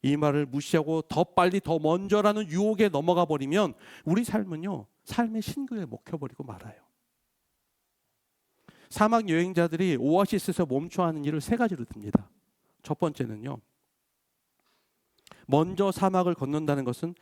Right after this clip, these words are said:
체력을 필요하기 때문에 충분한 휴식을 취하면서 기력을 회복해야 된다라는 거예요. 쉬어야 된다는 첫 번째 이유. 여러분, 우리는 누구나 다 쉼이 필요하다고 인정하죠.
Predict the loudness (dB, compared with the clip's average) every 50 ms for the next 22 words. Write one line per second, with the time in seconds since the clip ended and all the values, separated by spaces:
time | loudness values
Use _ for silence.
0 | _ _ _ -4 -2 0 0 0 -2 -6 -8 -6 -4 -4 -2 -2 -2 -4 -4 -4
1 | -4 -4 -4 -6 -8 -8 -8 -10 -14 _ _ _ _ _ _ _ _ _ _ _
2 | _ _ _ _ _ -10 -8 -6 -4 -2 0 0 0 0 0 -2 -2 -2 0 0
3 | 0 0 0 -2 -6 -4 -2 0 0 0 0 -2 -2 -2 -4 -6 -4 -4 -2 0
4 | 0 0 0 0 -2 -2 -2 -4 -2 -2 -2 -2 0 0 0 0 -2 -4 -10 -12
5 | -14 -16 -16 -14 -14 -14 -14 _ _ _ _ _ _ _ _ -18 -14 -12 -8 -8
6 | -6 -6 -8 -10 -12 -16 -20 -20 _ _ _ _ _ _ -8 -6 -4 -2 -4 -4
7 | -4 -6 -16 -20 _ _ _ _ _ -12 -12 -12 -12 -14 _ _ _ _ _ _
8 | _ _ _ _ _ _ _ _ _ _ _ _ _ _ _ _ _ -2 0 0
9 | 0 0 -4 -6 -8 -12 _ _ _ _ _ -2 0 0 0 0 -2 -4 -6 -6
10 | -4 -2 -2 0 2 2 2 0 0 -2 -4 -4 -4 -4 -4 -6 -4 -4 -2 -2
11 | -2 -4 -4 -6 -4 -4 -4 -2 0 -2 -2 -2 -4 -10 -10